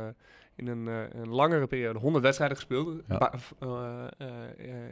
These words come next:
Speaker 1: eh, bij Ajax. Dus zeker niet, eh, niet alleen maar tweede, derde keeper geweest. Eh, maar hij stond op een gegeven moment natuurlijk wel een beetje, eh, zeker in zijn Ajax-tijd wel bekend, van ja, de ideale man achter bijvoorbeeld Van der Sar.
Speaker 2: Ja.
Speaker 1: Ehm,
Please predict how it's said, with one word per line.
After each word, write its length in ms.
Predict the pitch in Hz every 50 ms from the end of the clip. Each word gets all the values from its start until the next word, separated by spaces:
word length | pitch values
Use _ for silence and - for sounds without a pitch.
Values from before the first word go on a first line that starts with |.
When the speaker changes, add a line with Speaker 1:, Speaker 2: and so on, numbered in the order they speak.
| - _ _ _ _ _ _ _ _ _
Speaker 1:
eh, 100 | - 120 113 113 117
bij 120 | 117 123 127
Ajax. 320 | - 117 117 117 143 151
Dus 220 | - 135 123 120 - _ _ _ _
zeker 540 | - 123 117 143 160 185 196 180 165 143 127
niet, 260 | 131 135 131 123 -
eh, 80 | 127 120 120 117 113 113 113 _ _ - - - - _
niet 200 | _ 139 135 135
alleen 180 | 101 117 123 123
maar 120 | 120 117
tweede, 300 | - - - 127 123 120 120
derde 200 | 117 117 110 113
keeper 240 | 117 151 151 - 120
geweest. 380 | - 113 101 104 123 151 - _ _ _ - - - - - _ _
Eh, 100 | - - 131 127 123 123
maar 140 | 127 135 135
hij 80 | 143 143
stond 240 | - - 170 147
op 60 | 151 143
een 60 | 135
gegeven 180 | - 156 147 147
moment 160 | 139 127 120
natuurlijk 260 | 147 131 127 139 143
wel 80 | 139 123
een 200 | 117 131 135 143
beetje, 540 | 160 170 160 - 147 135 131 131 123 120 123 113 - -
eh, 80 | 127 127
zeker 300 | 120 127 131 127 - 123
in 60 | 120
zijn 120 | 113 -
Ajax-tijd 480 | - 123 131 127 - - 120 110 113 -
wel 180 | - 117 113 113
bekend, 300 | 117 117 117 117 120 -
van 80 | 151
ja, 160 | 135 - - 113 113
de 120 | 127 135
ideale 540 | - 170 170 151 156 147 139 131 131 131 127
man 260 | 127 131 127 127 127
achter 400 | - 131 127 - - 135 120 110 - - - _ -
bijvoorbeeld 400 | - 127 117 127 135 123 120 -
Van 140 | - 123 120
der 80 | 117 110
Sar. 200 | - 135 117 110
Speaker 2:
Ja. 140 | - 123 117 - - - - - - - - - -
Speaker 1:
Ehm, 460 | - - - 120 120 120 117 117 117